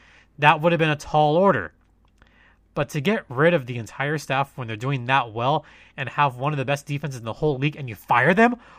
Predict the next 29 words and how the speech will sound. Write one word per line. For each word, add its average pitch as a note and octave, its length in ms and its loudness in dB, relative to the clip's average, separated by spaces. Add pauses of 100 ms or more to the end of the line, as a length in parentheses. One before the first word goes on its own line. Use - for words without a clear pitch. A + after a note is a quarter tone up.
(120)
What E3+ 240 8
are F#3 160 2
you D#3 180 0
doing, E3 580 0
Buffalo? B2+ 560 -2 (720)
I E3+ 60 -4
mean, D3+ 260 -6
this G3+ 220 -2
whole G3+ 880 4
franchise F3 960 -2 (340)
is F3+ 180 -2
just F3 260 0
completely E3+ 760 -4
out F3+ 180 6
of D3 140 -2
sorts. - 640 -2 (760)
I F3 80 -4
mean, E3 160 -4
I F3+ 140 8
don't G#3 160 2
know F3 140 2
what D3+ 340 -2
else D3 180 -2
to - 120 -10
make D3+ 220 -6
of A2 120 -6
that, G#2+ 260 -8 (720)
but C3 280 0 (280)
not, D#3+ 380 0